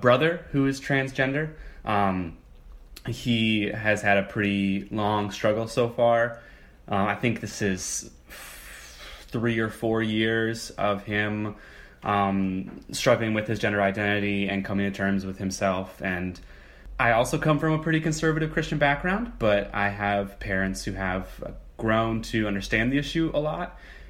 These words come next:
And, um, it's just opened my heart a lot having a brother who's, who's trans, because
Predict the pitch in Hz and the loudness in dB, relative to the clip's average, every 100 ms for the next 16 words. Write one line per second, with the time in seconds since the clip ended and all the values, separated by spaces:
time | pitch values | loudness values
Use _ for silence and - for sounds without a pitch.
0 | - 113 107 101 98 92 - - - 98 | -2 0 2 2 2 -2 -4 -10 -8 -4
1 | 92 87 87 85 - - - - - 139 | -4 -4 -6 -10 -12 -14 -12 -4 0 0
2 | - 139 - 123 127 120 113 104 - - | 0 -2 0 0 2 2 0 -4 -10 -12
3 | - - - - - - - - - 110 | -14 -16 -18 -18 -20 -20 -20 -12 -2 2
4 | 123 147 147 110 101 98 98 92 90 - | 2 2 0 2 2 2 2 2 0 -4
5 | - - - - - - 135 117 117 113 | -14 -20 -18 -16 -16 -8 -6 -2 2 4
6 | 117 107 107 104 101 101 98 - - - | 2 2 2 2 0 0 -2 -4 -12 -16
7 | - - - 110 104 - - 98 92 92 | -20 -20 -6 -2 -2 -4 -2 0 0 0
8 | 95 - - - - - - - - 131 | -4 -6 -18 -20 -20 -20 -20 -20 -2 0
9 | 135 123 120 | 2 2 0